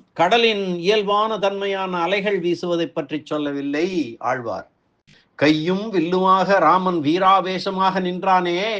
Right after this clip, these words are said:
அந்த அப்படி நின்றதை கண்ட கடல் தனது அடிமண் மேலே வரும்படியாக கலங்கி கொந்தளித்த தன்மையை கூறுகிறது. ஓங்கு முன்னீர்.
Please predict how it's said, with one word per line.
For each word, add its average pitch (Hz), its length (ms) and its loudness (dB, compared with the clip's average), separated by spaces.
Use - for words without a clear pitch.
அந்த 190 280 -2
அப்படி 170 320 0
நின்றதை 202 520 -2
கண்ட 170 340 -2
கடல் 143 400 0
தனது 185 300 2
அடிமண் 202 560 0
மேலே 220 400 2
வரும்படியாக 185 920 -2
கலங்கி 202 580 -2
கொந்தளித்த 202 640 -2
தன்மையை 175 460 -4
கூறுகிறது. 143 600 -6
ஓங்கு 196 520 -2
முன்னீர். 160 640 -8